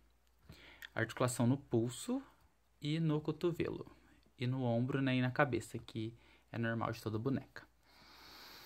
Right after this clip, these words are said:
É... Eu vou al-, fazer umas alterações nela, como eu fiz na Bumblebee, na, na Harley, na Wonder e na Poison.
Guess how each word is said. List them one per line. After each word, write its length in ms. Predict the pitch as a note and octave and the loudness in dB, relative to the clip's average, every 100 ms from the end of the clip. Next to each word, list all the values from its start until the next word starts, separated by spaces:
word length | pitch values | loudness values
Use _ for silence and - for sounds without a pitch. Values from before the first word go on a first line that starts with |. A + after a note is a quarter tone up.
| - - - - _ - | -18 -18 -20 -20 _ -2
É... 960 | C#3 B2+ B2 A#2+ A2+ A2 G#2+ G2+ F#2+ G2+ - - - - _ - _ _ _ - - - - - | 2 4 6 6 4 4 2 2 0 -4 -10 -20 -20 -20 _ -20 _ _ _ -20 -20 -20 -20 -2
Eu 140 | C#3 | -2
vou 420 | C3 C3+ C#3 C3 | 2 4 6 8
al-, 220 | B2 - - B2+ | 8 6 -2 2
fazer 240 | B2+ B2+ | 4 8
umas 160 | B2+ B2 | 8 8
alterações 420 | B2 B2 D3+ D3+ | 6 6 6 8
nela, 240 | C#3+ D#3+ | 10 10
como 180 | D#3 C3 | 8 4
eu 40 | |
fiz 200 | B2 A#2+ | 4 4
na 100 | C#3 | 4
Bumblebee, 560 | B2+ B2 C#3+ C3+ A2 A2+ | 6 8 8 6 4 4
na, 300 | A2+ A2 - | 4 4 2
na 140 | A#2 A#2 | 6 6
Harley, 580 | A#2 A2 B2 B2+ A2 G#2+ | 8 6 6 6 4 4
na 500 | G#2 G#2+ G#2+ G#2 G#2 | 2 4 6 4 2
Wonder 640 | G#2+ G#2 A#2+ A#2 G2+ - - | 2 4 6 6 4 2 -4
e 40 | |
na 240 | A2 G#2+ G#2 | -2 0 -2
Poison. 600 | - A2 G2+ B2 F#3+ | 2 4 4 4 2